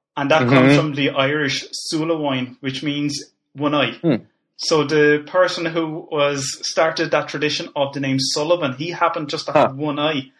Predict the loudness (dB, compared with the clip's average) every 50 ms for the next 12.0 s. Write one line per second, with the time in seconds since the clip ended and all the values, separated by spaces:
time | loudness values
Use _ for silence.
0 | _ _ _ _ _ _ _ -6 0 2 2 2 2 0 0 0 0 0 0 0
1 | -2 -2 -2 -2 -2 -2 -2 -2 -2 0 0 0 0 0 -2 -4 -6 -12 _ _
2 | _ _ _ _ _ -12 -6 -2 0 0 0 0 -2 -4 -8 -12 _ _ _ -2
3 | 0 0 0 2 2 2 2 4 2 2 2 0 -2 -2 -2 -2 -2 0 0 0
4 | 2 0 0 0 0 2 2 2 0 0 -2 -4 -4 -6 -6 -6 -4 -6 -6 -6
5 | -8 _ _ _ _ -8 -6 -6 -6 -6 -6 -4 -4 -4 -2 2 4 6 6 8
6 | 6 4 2 -2 -10 -12 _ _ -8 -6 -4 -4 -2 -2 -4 -4 -4 -4 -4 -4
7 | -2 -4 -2 -2 -2 -2 -2 -4 -6 -6 -4 -2 -2 -2 -4 -4 -4 -4 -4 -4
8 | -4 -4 -4 -6 -6 -6 -6 -8 -10 -12 _ _ _ _ _ _ _ _ _ _
9 | _ _ _ _ _ _ _ _ _ _ _ _ _ _ -8 -4 -2 2 4 4
10 | 4 4 4 2 0 0 -2 0 0 0 -2 0 0 -2 -2 -2 -2 0 0 0
11 | 0 0 -4 -4 -4 -4 -2 -2 -2 0 0 -4 -6 -10 -12 -12 -12 -12 -16